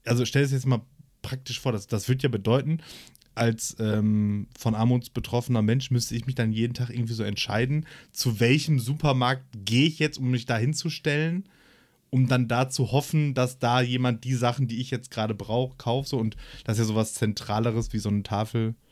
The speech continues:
ja doch besser insofern, dass solche Institutionen in Deutschland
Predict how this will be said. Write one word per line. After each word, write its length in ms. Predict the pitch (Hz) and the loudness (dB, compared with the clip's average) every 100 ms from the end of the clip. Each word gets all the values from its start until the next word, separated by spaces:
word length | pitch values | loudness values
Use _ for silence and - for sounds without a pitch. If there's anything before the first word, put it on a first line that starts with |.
| _ _ _ _ _ _ _ 110 | _ _ _ _ _ _ _ 0
ja 120 | 101 | 2
doch 320 | 104 101 - - _ _ _ _ _ _ | 4 0 -2 -20 _ _ _ _ _ _
besser 680 | 104 92 117 117 123 117 117 - _ 123 | -8 2 2 4 2 2 0 -6 _ 0
insofern, 680 | 117 104 120 117 123 110 | 0 2 2 2 2 2
dass 220 | 110 101 107 | 0 -2 0
solche 420 | 107 - 110 98 _ _ - | 0 0 -2 -2 _ _ -8
Institutionen 800 | 110 104 104 104 - - 104 104 | -4 -2 -4 -6 -6 0 0 0
in 120 | 98 | -2
Deutschland 500 | 95 101 101 92 - | -2 -2 -2 -4 -6